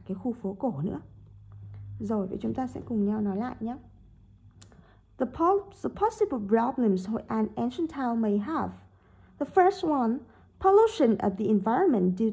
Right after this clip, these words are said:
to littering tourism and domestic waste. The second one, storms cause flooding. And the last one is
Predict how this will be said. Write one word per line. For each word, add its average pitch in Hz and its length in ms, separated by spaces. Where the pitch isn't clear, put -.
to 220 60
littering 247 600
tourism 220 600
and 214 160
domestic 302 580
waste. - 760
The 240 80
second 330 440
one, 240 380
storms 302 720
cause 262 480
flooding. 233 540
And 214 120
the 214 100
last 240 300
one 214 380
is 220 340